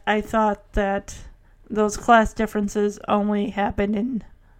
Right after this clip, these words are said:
undeveloped countries." Oh, prejudice based on class differences only happened in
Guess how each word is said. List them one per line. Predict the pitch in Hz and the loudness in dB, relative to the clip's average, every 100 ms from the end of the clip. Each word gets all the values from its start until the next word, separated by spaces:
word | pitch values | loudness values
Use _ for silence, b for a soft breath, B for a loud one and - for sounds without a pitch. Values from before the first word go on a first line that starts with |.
| - - _ _ _ _ - _ | -20 -20 _ _ _ _ -20 _
undeveloped | - 208 196 196 180 185 - - | 4 6 4 2 2 0 -2 -2
countries." | 196 196 202 - 214 - - | 0 0 0 -2 -6 0 10
Oh, | 240 220 208 - | 10 10 4 -2
prejudice | - 277 277 240 233 - - - - | 2 2 2 -2 -4 -8 -18 -10 0
based | 233 233 - | 2 2 2
on | 214 208 | 0 -2
class | - 233 220 202 | 0 4 4 4
differences | - 220 214 208 208 | -2 0 0 -2 -6
only | - 202 202 202 | -4 -2 -2 -2
happened | 202 202 196 208 254 | -2 -2 0 -2 -2
in | - 208 | -2 -2